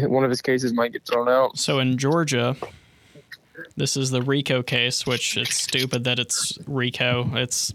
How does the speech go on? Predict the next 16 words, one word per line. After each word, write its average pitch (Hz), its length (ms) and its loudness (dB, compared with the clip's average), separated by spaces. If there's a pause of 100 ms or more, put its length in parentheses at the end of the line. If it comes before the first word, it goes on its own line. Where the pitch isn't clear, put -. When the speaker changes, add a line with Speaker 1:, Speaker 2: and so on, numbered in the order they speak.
Speaker 2:
saying 123 340 0
that 120 220 0
his 123 300 -2
campaign 123 600 0
was 123 200 -2
effectively 123 640 -2
a 120 40 0
mafia. 123 580 -2
Speaker 1:
<laughs> - 760 -4 (1200)
Hey, 123 220 4
I, 123 200 4
I 131 340 4
read 127 320 4
that. 120 220 6 (560)
The, 143 300 4
uh, 123 300 4